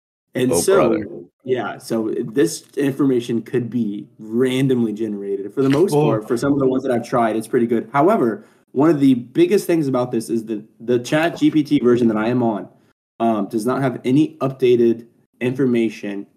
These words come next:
Speaker 1: after the year twenty twenty-one. Uh, so there,
Speaker 3: Mm.
Speaker 1: if something in this top ten list is, like,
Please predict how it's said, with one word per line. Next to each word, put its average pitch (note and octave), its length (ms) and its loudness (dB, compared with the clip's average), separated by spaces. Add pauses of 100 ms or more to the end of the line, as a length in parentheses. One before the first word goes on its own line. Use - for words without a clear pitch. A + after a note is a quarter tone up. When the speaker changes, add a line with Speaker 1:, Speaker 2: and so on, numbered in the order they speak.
(220)
Speaker 1:
after A2 680 -10
the A2 80 -8
year A2 200 -6
twenty G#2+ 360 -4
twenty-one. G2 640 -8 (500)
Uh, A#2 220 -2
so A#2 160 4
there, B2 240 6
Speaker 3:
Mm. A2+ 340 0
Speaker 1:
if - 240 0
something - 320 -2
in D3 100 4
this A#2+ 140 0
top C3 260 -2
ten A#2 280 2
list G#2 320 -4
is, G#2 200 -4
like, F#2+ 320 -8